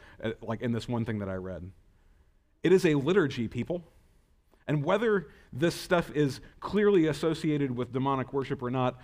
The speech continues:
I will leave up to your conscience. Consider it, though. Is it demonic worship? Is it closely associated with the Hindu philosophy of yoga that it could be demonic worship?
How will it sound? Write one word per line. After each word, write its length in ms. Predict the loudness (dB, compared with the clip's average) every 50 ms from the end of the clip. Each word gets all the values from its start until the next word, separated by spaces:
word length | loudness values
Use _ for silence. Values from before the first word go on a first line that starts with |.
| -20 -8 -2
I 120 | 0 2
will 200 | 2 2 2 0
leave 220 | 0 0 0 0 -2
up 100 | -4 -4
to 120 | -6 -6 -6
your 100 | -6 -6
conscience. 580 | -6 -8 -8 -8 -10 -12 -16 -20 -20 -20 -20 _ _ _ _ _ _ _ -20 -20 -20 _ _ _ _ _ _ _ _
Consider 500 | -4 -2 -2 0 0 0 0 2 0 0
it, 160 | -2 -4 -6
though. 200 | -10 -12 -14 -14 -18 -20 -20 _ _ _ _ _ _ _ _ _ _ _ _ _ _ _ _ _ _ _ _ _ _ _ _ _
Is 220 | 4 4 4 6 4
it 180 | 2 2 2
demonic 460 | 0 2 2 4 4 2 2 0 0 -2
worship? 260 | -2 -2 -2 -2 0
Is 200 | 2 2 4 4
it 100 | 2 0
closely 540 | 0 -2 -2 0 0 0 -2 -2 0 2 2
associated 760 | 2 0 0 -2 -2 -2 -2 0 0 0 2 2 0 0 -2
with 360 | 0 0 0 0 -2 -4 -4
the 260 | 0 0 0 0 0 -4 -8 -20 -20 -20 -6
Hindu 360 | 0 0 2 2 2 2 0
philosophy 880 | 0 0 -2 0 2 2 2 2 2 2 -2 -2 -2 -2 -2 -2 -2 -4 -6 -10 -20 -14 -8
of 200 | -6 -4 -4 -2
yoga 460 | -2 -2 -2 -2 -2 -4 -6 -6 -8 -10 -12 _ _ _ _ _ _ _ _ _ _ _ _ _ _ _ _ _ _ _ _ _ _ _ _ _ _ _ _ _ _ _ _ _ _ _ _ -6
that 160 | -2 -2 -2
it 160 | -2 -2 -4 -6
could 240 | -6 -6 -4 -4
be 120 | -4 -4 -4
demonic 480 | -4 -4 -6 -6 -4 -6 -6 -8 -8
worship? 400 | -8 -8 -8 -10 -10 -14 -16 -18